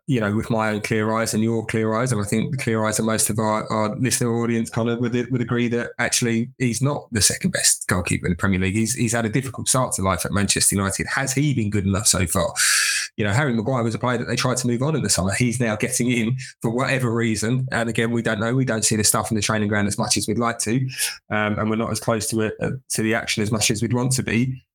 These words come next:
But for some reason, Harry Maguire's getting in over five times Champions League winner and World Cup winner Rafael Varane. So what's happened there? What's gone on there? Um, it's, uh, you know, it,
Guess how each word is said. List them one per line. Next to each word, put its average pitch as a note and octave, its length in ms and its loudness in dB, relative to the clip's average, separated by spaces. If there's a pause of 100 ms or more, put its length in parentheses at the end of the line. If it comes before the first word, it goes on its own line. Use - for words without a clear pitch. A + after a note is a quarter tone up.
But A#2 100 -2
for B2+ 60 2
some B2+ 180 2
reason, A#2+ 260 0
Harry A#2 220 2
Maguire's A2+ 400 0
getting A2+ 300 -2
in A2+ 100 2
over A2 180 0
five A2+ 300 0
times A2+ 260 0
Champions A2 400 0
League A2 220 0
winner A2 220 0
and A2 100 0
World A2 180 0
Cup - 160 -6
winner A2+ 200 2
Rafael A2 520 0
Varane. A#2 320 0
So - 80 -2
what's B2+ 240 0
happened B2 320 -2
there? C3 160 0
What's A2 200 -2
gone A#2+ 180 0
on C3 240 2
there? - 200 -4 (500)
Um, A2+ 420 0
it's, - 640 2
uh, A#2 380 0 (460)
you A#2+ 180 2
know, G#2+ 80 0
it, G2+ 220 0